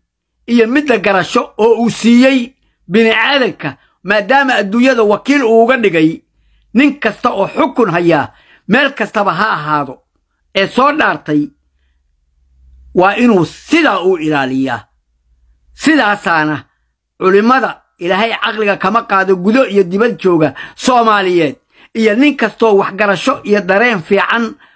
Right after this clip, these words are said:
u leh dalka iyo dadka iyo diinta, intaas ayuu saldhig mar walbaba ka dhigtaa. Xaqu noocyo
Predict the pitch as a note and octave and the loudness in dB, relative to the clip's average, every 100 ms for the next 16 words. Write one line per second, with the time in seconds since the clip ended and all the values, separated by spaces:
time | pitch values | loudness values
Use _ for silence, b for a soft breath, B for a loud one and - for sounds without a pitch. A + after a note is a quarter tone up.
0 | b - D4 B3+ F#3+ B3 A3+ - - _ | b 0 2 2 0 -2 -2 -8 -20 _
1 | _ _ _ _ G#3 G3+ G3 C4+ - - | _ _ _ _ -2 0 0 -4 -6 -18
2 | - _ _ _ _ B3 A#3+ G3 D4 C#4+ | -18 _ _ _ _ 0 2 2 2 2
3 | A#3+ B2 - _ _ _ _ _ _ _ | -2 -8 -12 _ _ _ _ _ _ _
4 | _ _ _ _ - B3 - E3 E3 - | _ _ _ _ -2 -2 0 -2 -2 -2
5 | F3 F3+ E3+ D3+ - - E3 F#3 B3+ - | 0 2 2 0 -8 -4 -2 0 -2 -2
6 | - _ _ _ _ _ _ - C4+ A#3+ | -14 _ _ _ _ _ _ -2 0 0
7 | E3+ D#3 D#3 - E3 D3 - C3 A2 _ | 0 0 -2 -4 -8 -12 -12 -12 -12 _
8 | _ _ _ _ _ _ _ _ _ _ | _ _ _ _ _ _ _ _ _ _
9 | _ _ _ _ _ _ _ _ _ _ | _ _ _ _ _ _ _ _ _ _
10 | _ _ _ _ _ _ _ - B B | _ _ _ _ _ _ _ -20 B B
11 | B - D#4 F4 B3+ A#3+ C#3+ _ _ _ | B -4 0 0 -2 -4 -4 _ _ _
12 | _ _ _ _ _ _ _ _ _ - | _ _ _ _ _ _ _ _ _ 0
13 | G#3 C4 A#3 B3 D4+ | 2 2 2 2 2